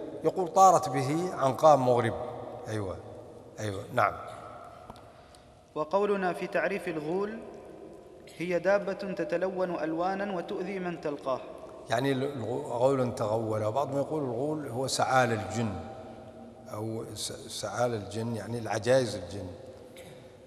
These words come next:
Speaker 1: أيوة. و-، و-، والمهم أنه يعني، آه، غير موجود في الخارج.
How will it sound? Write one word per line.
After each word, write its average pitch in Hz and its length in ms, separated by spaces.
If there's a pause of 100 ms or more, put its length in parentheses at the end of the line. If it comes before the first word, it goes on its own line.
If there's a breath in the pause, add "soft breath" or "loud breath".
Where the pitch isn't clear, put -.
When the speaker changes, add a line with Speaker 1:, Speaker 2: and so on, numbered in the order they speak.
(160)
Speaker 1:
أيوة. 98 280 (600 loud breath)
و-، 117 360 (400)
و-، 156 240
والمهم 156 440
أنه 160 520 (1800)
يعني، 156 420 (360)
آه، 135 500
غير 175 240
موجود 135 380
في 101 100
الخارج. 117 680